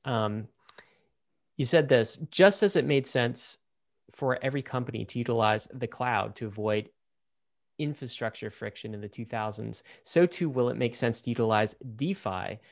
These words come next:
to avoid political and economic friction going forward." Buzzwords both, and yet revolutionary. Using DeFi to avoid political and economic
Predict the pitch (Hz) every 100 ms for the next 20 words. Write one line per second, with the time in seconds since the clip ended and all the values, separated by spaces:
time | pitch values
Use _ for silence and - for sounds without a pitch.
0 | _ - 139 123 135 127 - 139 151 160
1 | 131 - 131 - 135 - 127 113 117 -
2 | _ - 127 - 123 107 107 _ _ _
3 | 120 113 117 110 - 117 101 101 - _
4 | _ _ - 170 190 160 120 147 131 104
5 | - - _ _ _ - 127 120 120 120
6 | - _ _ _ _ - 113 110 110 117
7 | 113 95 92 98 107 - _ 123 135 196
8 | 226 208 120 151 165 - 101 80 52 -
9 | _ _ _ - 131 120 127 123 117 -
10 | 127 135 151 143 143 147 _ _ _ 123
11 | - - 120 123 110 110 107 - _